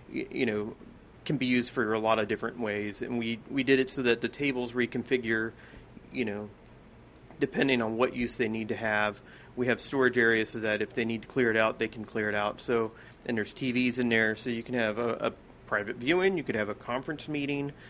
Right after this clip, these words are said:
you know, and that's just in a restaurant. Um, so in office spaces, we do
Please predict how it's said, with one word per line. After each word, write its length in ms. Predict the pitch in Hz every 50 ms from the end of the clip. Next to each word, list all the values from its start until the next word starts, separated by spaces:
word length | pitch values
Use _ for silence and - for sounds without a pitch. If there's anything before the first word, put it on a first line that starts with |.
| - - - - - - - - - - -
you 120 | - 135 123
know, 100 | 110 107
and 100 | 107 127
that's 200 | 165 190 180 -
just 140 | 123 -
in 80 | - 110
a 60 | 98
restaurant. 520 | 98 104 110 110 - - - 95 92 - - - -
Um, 400 | - 127 113 107 107 104 104 104 107 - - - - -
so 180 | - - 147 127
in 80 | 123 131
office 300 | 131 139 135 - 120 -
spaces, 400 | - - 117 110 107 107 104 107
we 100 | 113 110
do 340 | 110 113 110 107 104 104